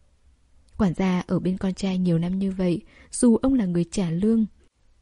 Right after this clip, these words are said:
nhưng vẫn nghe lời con trai đóng gói hành lý của ông đặt ở cổng lớn. "Ngài Lộ." Đâu thể cứ lặp lại mãi được. Quản gia gõ cửa phòng ngủ gọi ông, Lộ Kiếm Ba đáp lời hỏi, "Chuyện gì?"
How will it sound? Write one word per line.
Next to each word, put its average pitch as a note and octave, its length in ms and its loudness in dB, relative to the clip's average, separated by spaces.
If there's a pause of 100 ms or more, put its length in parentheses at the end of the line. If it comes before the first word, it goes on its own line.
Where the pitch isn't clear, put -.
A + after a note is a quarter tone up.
(160)
nhưng G#3+ 320 4
vẫn G#3 160 -2
nghe A#3 180 0
lời F3 180 0
con F#3 220 -2
trai G3 380 -2 (260)
đóng A3+ 160 2
gói A3 140 0
hành B3 180 0
lý G3 100 0
của A3 280 0
ông G#3 240 0 (220)
đặt F3+ 200 -8
ở D#3 200 -4 (100)
cổng D#3 200 -2
lớn. D#3+ 280 -2 (1200)
"Ngài F#3+ 160 2
Lộ." F3 260 0 (1160)
Đâu G3+ 200 2
thể F3+ 320 0
cứ A#3 100 0
lặp A3+ 260 0
lại F3+ 280 -4
mãi F#3+ 280 -4
được. E3+ 340 -2 (760)
Quản F3+ 220 2
gia F3+ 280 0
gõ F#3+ 200 -4
cửa G#3 200 -2
phòng F3 260 -2
ngủ D#3+ 120 0
gọi E3+ 260 -4
ông, F#3+ 240 0 (320)
Lộ A#3+ 120 4
Kiếm A3+ 200 0
Ba A#3+ 120 -4
đáp C4+ 240 -6
lời F3+ 180 2
hỏi, E3 400 -4 (560)
"Chuyện - 200 -2
gì?" E3+ 280 4